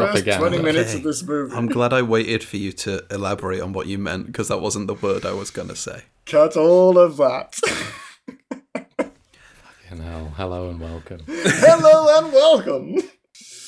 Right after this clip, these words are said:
Speaker 1: No, I didn't think that this was a man. This is, I think at this point, even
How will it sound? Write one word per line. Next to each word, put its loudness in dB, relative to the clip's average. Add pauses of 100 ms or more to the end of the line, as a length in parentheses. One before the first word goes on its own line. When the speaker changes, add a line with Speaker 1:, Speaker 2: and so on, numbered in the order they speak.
(140)
Speaker 1:
No, 0
I -8
didn't -6
think -8
that -12
this -8
was -6
a -10
man. -8
This -10
is, -16 (640)
I -6
think -2 (280)
at -8
this 2
point, -6 (920)
even 0